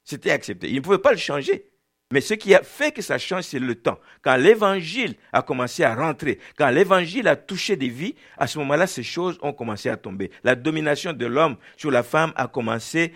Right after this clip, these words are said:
à tomber. Mais pour ne pas, ne, ne pas gêner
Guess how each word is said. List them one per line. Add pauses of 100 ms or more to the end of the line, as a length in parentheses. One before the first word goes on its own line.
(240)
à (160)
tomber. (180)
Mais (420)
pour
ne
pas, (580)
ne,
ne
pas
gêner